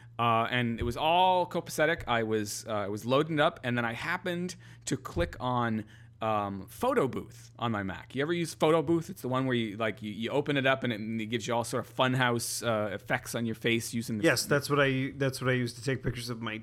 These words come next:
Speaker 2: taint.
Speaker 1: <laughs> Does it look better when you do it that way?
Speaker 2: What the
Speaker 1: Like, when you do, like, the little kaleidoscope of your taint, and, like
Speaker 2: Yeah, it's fun.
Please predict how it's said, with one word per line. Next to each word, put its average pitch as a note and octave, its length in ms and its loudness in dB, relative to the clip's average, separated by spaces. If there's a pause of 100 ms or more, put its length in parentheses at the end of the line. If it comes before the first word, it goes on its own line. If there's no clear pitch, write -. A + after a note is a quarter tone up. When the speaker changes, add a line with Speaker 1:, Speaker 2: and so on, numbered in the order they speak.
Speaker 2:
taint. F3 480 -6 (2000)
Speaker 1:
<laughs> C#4+ 280 2
Does E3 140 2
it D#3+ 100 2
look F#3+ 200 0
better D#3+ 320 6
when F#3 140 4
you E3 60 2
do F3+ 160 6
it A3 100 -2
that B3+ 180 0
way? D4+ 260 -2 (680)
Speaker 2:
What D3 200 0
the A2 180 -6
Speaker 1:
Like, D#3+ 180 6
when F3+ 120 6
you F3 60 4
do, G3 140 8
like, F3+ 160 6
the E3+ 80 6
little D#3+ 200 4
kaleidoscope D3+ 800 4
of C3+ 100 -2
your B2 100 2
taint, C3+ 520 2
and, G#2 120 -6
like - 420 -6
Speaker 2:
Yeah, - 60 -18 (200)
it's - 140 -20
fun. - 280 -8